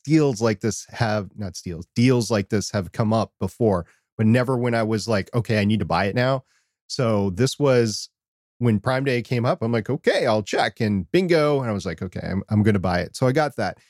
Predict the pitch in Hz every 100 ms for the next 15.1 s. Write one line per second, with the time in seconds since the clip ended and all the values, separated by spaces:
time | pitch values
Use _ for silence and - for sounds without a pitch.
0 | _ - 139 202 247 214 254 254 190 185
1 | 139 110 - - _ - 180 247 262 254
2 | 131 113 117 131 139 123 - 127 117 117
3 | 117 - 131 139 139 117 107 104 101 98
4 | 104 101 113 107 107 147 160 165 - 175
5 | 185 170 160 151 151 151 - 139 127 135
6 | 139 131 127 113 165 - 82 - _ _
7 | _ - 143 127 120 104 _ _ - 135
8 | 165 - 160 143 131 113 117 151 _ _
9 | _ - 123 127 123 101 135 170 165 -
10 | 107 101 135 - _ 117 110 - 117 104
11 | - - _ _ 127 135 120 104 98 -
12 | - - 107 104 90 107 - 101 110 131
13 | _ _ 113 104 98 107 - 110 113 -
14 | _ _ _ 127 127 143 143 143 131 139
15 | 127